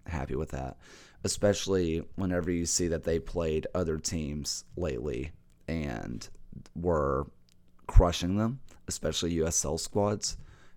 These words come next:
and we held a draw, which I was very happy with. I think if it would have been a full ninety minutes, I think there would have been at least one goal scored, and by the way things were going, I think it would have been us.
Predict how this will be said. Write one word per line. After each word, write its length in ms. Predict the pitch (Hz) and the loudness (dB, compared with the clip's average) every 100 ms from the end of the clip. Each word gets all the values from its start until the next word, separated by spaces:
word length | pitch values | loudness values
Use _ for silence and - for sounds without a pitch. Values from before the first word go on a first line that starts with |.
| - - | -16 -6
and 340 | 85 82 80 - - - - - | -4 -2 -4 -8 -20 -20 -18 -2
we 200 | 90 107 | 2 4
held 200 | 95 73 | 4 2
a 60 | |
draw, 360 | 71 80 69 69 - - - - | 0 0 0 -2 -10 -16 -20 -16
which 140 | - 76 | -6 0
I 80 | 76 | 0
was 100 | 80 | 2
very 220 | 82 80 | 0 2
happy 260 | 76 71 | 0 -2
with. 260 | 64 73 - | -4 -4 -2
I 120 | - | -2
think 260 | 92 101 98 | 0 0 0
if 160 | 90 - | 0 4
it 60 | |
would 100 | 92 | 4
have 80 | 90 | 4
been 80 | 85 | 0
a 80 | 82 | -2
full 220 | 90 90 | 0 2
ninety 260 | 87 82 | 2 0
minutes, 380 | 76 76 90 87 | -2 0 0 0
I 60 | 82 | -4
think 420 | - 80 76 - - _ _ _ _ | -4 -4 -4 -8 -20 _ _ _ _
there 160 | 76 82 | -2 0
would 60 | 85 | 0
have 100 | - | 0
been 140 | 87 | 0
at 100 | 76 | 0
least 240 | 85 80 | 0 -2
one 160 | 78 80 | -4 -4
goal 200 | 71 85 | 0 -2
scored, 440 | - - 87 101 - | -2 -2 0 0 -2
and 140 | 87 | -2
by 100 | 80 | -2
the 120 | 80 | -2
way 180 | 80 85 | -2 -2
things 240 | 87 87 | -2 -4
were 60 | 78 | -4
going, 280 | 67 76 80 | -6 -4 -4
I 60 | |
think 180 | 85 101 | -2 -2
it 40 | - | 0
would 100 | - | -2
have 60 | |
been 140 | 85 71 | -2 -2
us. 380 | 82 76 - | -2 -4 -8